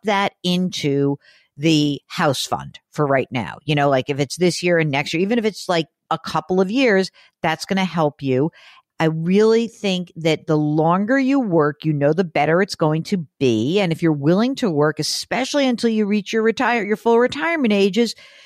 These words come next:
you know, you're gonna end up with a little bit more equity in a house than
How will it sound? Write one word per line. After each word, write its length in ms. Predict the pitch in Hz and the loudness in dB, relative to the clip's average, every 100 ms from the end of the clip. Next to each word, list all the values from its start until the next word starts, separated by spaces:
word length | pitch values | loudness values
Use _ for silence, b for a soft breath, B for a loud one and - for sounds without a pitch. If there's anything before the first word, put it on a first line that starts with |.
| B - | B -2
you 80 | |
know, 320 | 285 254 262 - | 2 2 2 -2
you're 200 | 208 247 | -2 0
gonna 140 | 269 | 0
end 200 | - 254 | 0 -2
up 140 | 285 269 | 0 0
with 120 | 240 | 2
a 80 | 226 | 0
little 360 | 214 220 262 | 2 2 2
bit 180 | 240 247 | 0 -2
more 540 | 220 226 226 226 220 - | 2 4 4 4 2 -2
equity 380 | 208 - 220 214 | -6 -2 -2 -2
in 180 | 202 | -2
a 60 | 185 | -4
house 380 | - 196 196 - | -4 -2 -2 -2
than 160 | 170 | -4